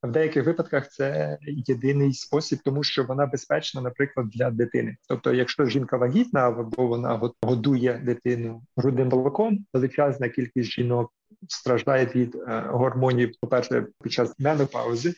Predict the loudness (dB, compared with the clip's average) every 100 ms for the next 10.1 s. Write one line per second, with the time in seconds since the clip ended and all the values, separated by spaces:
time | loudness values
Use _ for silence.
0 | 0 4 6 6 4 2 2 2 2 4
1 | 2 -2 -6 _ _ -4 0 0 0 4
2 | 4 6 4 2 0 -2 0 0 0 -2
3 | -4 -2 0 2 0 -2 -4 -2 -4 -4
4 | -10 _ -4 -4 -4 -2 0 2 2 0
5 | 0 0 0 -2 -2 -2 -6 -6 -4 -2
6 | 0 0 2 4 4 2 0 0 0 0
7 | 0 -4 -6 _ -4 -2 0 2 2 2
8 | 0 -2 -4 -8 -4 0 2 0 2 2
9 | 2 0 0 0 -2 0 2 2 2 0
10 | -2